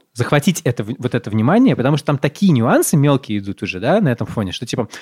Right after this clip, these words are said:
сколько у тебя должна длиться вот эта конкретная нота, как у тебя должен переход устроен быть, потому что если ты чуть-чуть что-то вот из этого хрупкого, очень хрупкого баланса нарушишь, да,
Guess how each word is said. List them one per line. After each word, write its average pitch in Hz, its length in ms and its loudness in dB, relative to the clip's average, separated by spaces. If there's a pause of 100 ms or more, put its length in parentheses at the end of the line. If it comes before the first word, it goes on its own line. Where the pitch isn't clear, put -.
(140)
сколько 180 300 0
у 208 40 2
тебя 165 200 2
должна 147 280 2
длиться 131 320 -2
вот 123 100 -2
эта - 140 -8
конкретная 107 420 -6
нота, 98 240 -6
как 151 140 -2
у - 40 -12
тебя 151 100 -2
должен 151 160 4
переход 139 480 2
устроен 139 480 0
быть, 101 180 -4 (220)
потому 160 180 0
что 143 120 0
если 151 180 0
ты 156 160 -2
чуть-чуть - 480 0 (520)
что-то - 580 4
вот 123 180 0
из 127 120 0
этого 147 260 0
хрупкого, 143 520 2
очень 160 280 0
хрупкого 147 420 0
баланса 107 520 0
нарушишь, 113 500 0
да, 151 300 -2